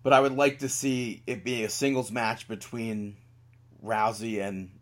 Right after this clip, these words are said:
Becky Lynch, and I would like to see Charlotte versus Asuka, because I still can't wrap my head around why Asuka lost at WrestleMania last year, unless it was, like, some sort of, like, I mean, I, I,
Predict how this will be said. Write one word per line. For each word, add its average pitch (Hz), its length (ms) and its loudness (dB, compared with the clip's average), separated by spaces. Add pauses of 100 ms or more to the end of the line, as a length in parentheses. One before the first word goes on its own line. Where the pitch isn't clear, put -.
Becky 101 300 -2
Lynch, 147 320 -2
and 127 120 -2
I 135 60 2
would 135 140 0
like 147 300 2
to 139 100 -8
see 139 400 -2 (260)
Charlotte 147 440 4
versus 131 280 0
Asuka, 123 500 0
because 123 460 -4
I - 140 -10
still 165 480 -2
can't 151 360 -6
wrap 135 220 0
my 127 140 0
head 131 200 0
around 120 380 -4
why 120 400 2
Asuka 117 600 -2 (1300)
lost 123 480 2
at 117 60 -2
WrestleMania 117 680 -2
last 151 360 0
year, 113 160 0
unless 123 480 0
it 120 40 -6
was, 120 160 -8
like, 113 300 -2 (1080)
some 151 340 -2
sort 151 260 -2
of, 139 220 -4
like, 131 280 2 (160)
I 143 60 -2
mean, 170 180 0
I, 139 240 -4
I, 151 260 0